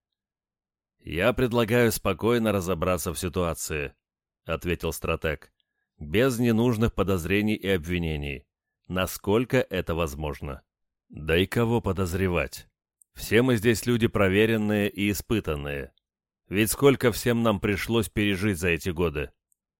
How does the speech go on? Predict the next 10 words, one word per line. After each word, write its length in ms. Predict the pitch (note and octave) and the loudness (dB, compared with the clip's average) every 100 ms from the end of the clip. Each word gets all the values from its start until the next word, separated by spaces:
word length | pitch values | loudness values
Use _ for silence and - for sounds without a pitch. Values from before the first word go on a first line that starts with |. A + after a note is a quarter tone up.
| _ _ | _ _
Почти 400 | F#2 F#2 - C3 | -2 -2 0 -2
каждый 420 | - C3+ A2 A#2 | 2 2 2 2
день, 380 | G#2+ G#2+ D2+ C2 _ _ - | 2 2 0 -6 _ _ -6
как 260 | F2 D#2+ - | -4 -4 0
по 100 | F#2 | 0
лезвию. 640 | F#2 D#2 D2+ D2 C2+ - _ _ _ _ _ _ - | 2 -2 -4 -6 -6 -10 _ _ _ _ _ _ -4
Какое 440 | F#2+ F#2+ C3+ C3 | -2 2 6 8
уж 160 | B2+ A2 | 6 4
тут 180 | C3 G2 | 0 2
предательство». 800 | A#2+ A2+ F#2 E2 C#2+ - D2 | 2 2 0 -2 -8 -8 -10